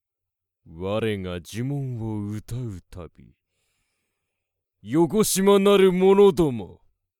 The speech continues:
肉溶かす。最後に笑うは、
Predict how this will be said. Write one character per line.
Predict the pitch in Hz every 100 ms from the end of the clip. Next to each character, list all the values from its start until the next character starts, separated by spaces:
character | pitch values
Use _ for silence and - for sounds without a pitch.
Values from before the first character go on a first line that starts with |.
| _ _ _ _ _ _
肉 | 87 92 98 95 - - _ -
溶 | 95 78
か | _ - 78
す。 | - - - _ _ _ _ _ _ _ _ _ _ _ _ _ _ _ _ _ _ _ _ _ _ _ _
最 | - - - 175 180 175
後 | 170
に | 165 160
笑 | 156 156 165 165 165
う | 143 123 98
は、 | 85 80